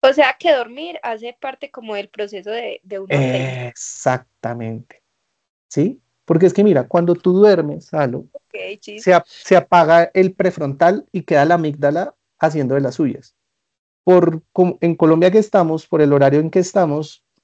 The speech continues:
Speaker 2: por los circadianos, nuestro cerebro hace su limpieza,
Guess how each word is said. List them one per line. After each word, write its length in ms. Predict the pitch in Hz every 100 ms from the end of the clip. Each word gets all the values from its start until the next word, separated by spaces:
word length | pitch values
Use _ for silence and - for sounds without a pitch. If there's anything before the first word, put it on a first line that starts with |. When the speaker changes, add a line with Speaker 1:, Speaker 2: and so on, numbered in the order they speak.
| _ _ _ _
Speaker 2:
por 140 | 139 135
los 220 | 135 -
circadianos, 840 | 165 139 170 185 160 139 151 - _ _ _
nuestro 800 | - 170 175 175 190 185 - 196
cerebro 600 | 190 208 202 175 180 -
hace 240 | - 170 175
su 180 | - 190
limpieza, 960 | 190 185 196 180 180 170 165 160